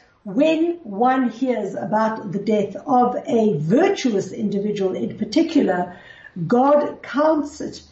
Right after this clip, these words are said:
if one pays attention and sheds a tear about the death of a virtuous person. Um, and it says that your tears shed when you hear a great person pass away is actually, actually placed in his treasure, in, in God's treasury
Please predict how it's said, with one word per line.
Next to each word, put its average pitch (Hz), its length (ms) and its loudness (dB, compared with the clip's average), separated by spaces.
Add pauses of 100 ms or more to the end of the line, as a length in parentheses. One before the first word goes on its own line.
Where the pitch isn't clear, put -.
(200)
if - 180 -6
one 240 560 2
pays 233 340 -2
attention 262 560 2
and 190 140 2
sheds 214 280 0
a - 120 -6
tear - 560 2 (220)
about 202 500 0
the 196 100 -2
death 214 240 -2
of 185 120 -4
a 180 40 -8
virtuous 185 520 -4
person. 247 600 4 (240)
Um, 202 300 2
and 202 220 -2
it 202 100 -6
says 240 240 4
that 220 300 -2
your 214 180 2
tears 294 400 2
shed 254 540 0 (180)
when 214 160 -2
you 226 100 0
hear 262 400 4
a 226 120 -6
great 226 340 -6
person 240 380 -2
pass 202 280 -4
away 262 540 2 (140)
is 175 120 -10
actually, - 520 -6
actually 247 420 -2
placed 233 320 0
in 208 80 -2
his 190 240 -4 (220)
treasure, 247 340 2 (220)
in, 214 360 -2
in 214 300 -2
God's 220 380 4
treasury 233 640 2